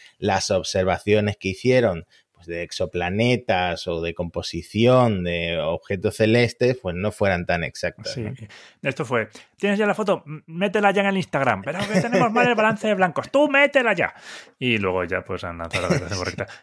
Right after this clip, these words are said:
Speaker 2: No, y el problema puede ser también con, por ejemplo, el corrimiento al rojo de las galaxias, que puedes hacer mediciones de que están a una distancia o con una serie de condiciones que no sean así. A-, antes leía uno que decía,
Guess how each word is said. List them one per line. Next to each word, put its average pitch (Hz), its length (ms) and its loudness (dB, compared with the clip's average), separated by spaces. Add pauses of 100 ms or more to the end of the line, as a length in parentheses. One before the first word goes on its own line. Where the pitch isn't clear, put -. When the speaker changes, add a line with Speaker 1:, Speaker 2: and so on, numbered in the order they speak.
Speaker 2:
No, 160 160 2
y 131 60 2
el 113 80 2
problema 117 320 4
puede 139 160 2
ser 143 140 -4
también 127 240 -2
con, 131 180 -4
por 113 100 -2
ejemplo, 117 460 -2
el 92 540 -2
corrimiento 95 420 -2
al 107 60 0
rojo 107 200 2
de 95 60 4
las 92 140 2
galaxias, 90 440 0
que 87 120 -8
puedes 92 260 -2
hacer 95 540 0
mediciones 95 440 -2
de 90 80 -2
que - 100 -20
están 92 180 -6
a 90 40 -4
una 90 140 -8
distancia 92 640 0
o 85 80 -2
con 87 380 -8
una 87 240 -10
serie 92 240 -10
de 92 40 -2
condiciones 104 460 -10
que 95 120 2
no 90 680 4 (100)
sean 92 180 -4
así. 104 340 -4
A-, 95 240 0
antes 95 260 -4
leía 92 300 0
uno 95 200 0
que 90 100 -6
decía, 92 460 -2